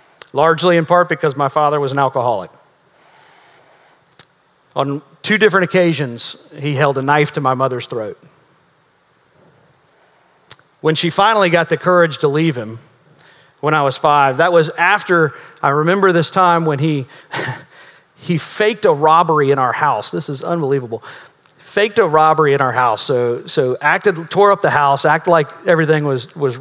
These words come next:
you know, torn apart and, and, and robbed. And the only thing missing, it was so interesting, was my piggy bank and my brother's piggy bank. Maybe there was fifty bucks in each, maybe. But those were the two things that were missing.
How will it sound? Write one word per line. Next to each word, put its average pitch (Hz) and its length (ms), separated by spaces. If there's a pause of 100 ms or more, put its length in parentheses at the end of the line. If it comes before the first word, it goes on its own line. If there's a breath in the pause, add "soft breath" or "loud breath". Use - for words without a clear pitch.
(140)
you 151 100
know, 127 160
torn 156 320
apart 139 360
and, 120 200
and, 120 380
and 120 180
robbed. 131 420 (320 loud breath)
And 160 140
the 175 100
only 269 200
thing 254 240
missing, 160 380
it 131 60
was 139 140
so 208 200
interesting, 143 540 (580 loud breath)
was 151 360
my 160 280
piggy 226 280
bank 220 300
and 180 100
my 151 100
brother's 143 360
piggy 110 240
bank. 82 320 (1160 loud breath)
Maybe 254 500
there 247 120
was 208 160
fifty 202 300
bucks 160 300
in 151 100
each, 117 340 (140)
maybe. 143 420 (1120 soft breath)
But 131 120
those 196 240
were 226 80
the 202 100
two 208 160
things 175 280
that 160 100
were 151 100
missing. 135 380